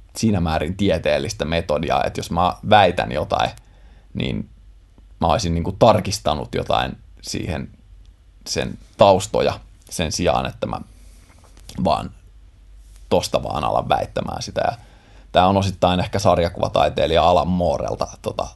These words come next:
tarttunut muhun, tai sitten mun lyhyen akateemisen urani seurausta, kuka tietää. Mutta, mutta jotenkin Alan Moore, Moore sai mut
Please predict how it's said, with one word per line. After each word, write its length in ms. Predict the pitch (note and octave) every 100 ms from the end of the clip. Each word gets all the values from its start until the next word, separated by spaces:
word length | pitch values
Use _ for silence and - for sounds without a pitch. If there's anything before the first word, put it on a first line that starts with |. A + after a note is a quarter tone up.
| -
tarttunut 560 | E2 E2 - - -
muhun, 300 | - - -
tai 180 | - C2+
sitten 400 | - - - A1
mun 160 | C2+ -
lyhyen 400 | - E2+ D#2 - -
akateemisen 680 | C2+ - - - - - - -
urani 300 | - G1+ A#1 - - -
seurausta, 680 | - - - - - - -
kuka 240 | - - -
tietää. 380 | - - - - - - - - - - - -
Mutta, 400 | - F#2 - - -
mutta 260 | D#2+ - D#2+
jotenkin 300 | D#2+ F2 F2
Alan 180 | F2
Moore, 340 | E2+ F#2 D#2+ - -
Moore 480 | E2 F#2+ E2+ - -
sai 220 | - D#2
mut 140 | A1+